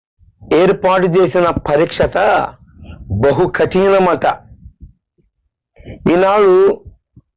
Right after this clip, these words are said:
ఎంతో మందికి ఎన్నో విధాలుగా చెప్పినప్పటికీ మార్పు లేకుండా, మారి మారు మనసు పొంది క్రీస్తు యేసు రక్తములో కడగబడిన వారు సైతము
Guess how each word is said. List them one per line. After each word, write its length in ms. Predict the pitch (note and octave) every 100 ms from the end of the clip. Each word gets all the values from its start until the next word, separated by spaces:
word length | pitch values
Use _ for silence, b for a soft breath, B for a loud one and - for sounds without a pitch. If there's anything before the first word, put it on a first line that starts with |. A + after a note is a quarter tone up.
| - B2
ఎంతో 380 | E3+ E3 G3+ G#3
మందికి 800 | G#3 F#3+ F3+ F#3+ D#3+ F3 - - _ _ _ _ _ -
ఎన్నో 280 | A#2+ D#3 F#3
విధాలుగా 920 | E3 C#3+ D3+ D#3+ E3+ D#3 C#3+ C#3 E3 - _ _ _ _ _ _ _ _ _
చెప్పినప్పటికీ 840 | - - F3+ G#3+ G#3+ G#3 A3 G#3 G#3 F#3+ D3 D3+ - _ _ _ _ _ _ _ _ _ _ G#2
మార్పు 560 | G2 C3 E3 F3+ F3
లేకుండా, 800 | D#3+ D3+ D#3+ D#3+ D3 C3+ C#3 D3 - _ _ _ _ _ _ _ _ _ - - - - _
మారి 840 | G#2 A#2 D3 F3+ G#3 G#3 G#3+ A3 -
మారు 380 | D#3 C3+ F3 G3+
మనసు 320 | F#3+ G3+ G3+
పొంది 500 | F3+ G3 G3 F#3+ G3
క్రీస్తు 460 | - F3 F3+ - F#3+
యేసు 420 | D#3+ E3+ F3+ G#3
రక్తములో 680 | C#3+ D3+ D3+ F3+ F3+ F3+ F3+
కడగబడిన 680 | - B2 D3+ F3+ F3+ F#3 F#3
వారు 340 | F3+ F3+ F#3
సైతము 680 | - F3 E3+ E3+ C#3 C3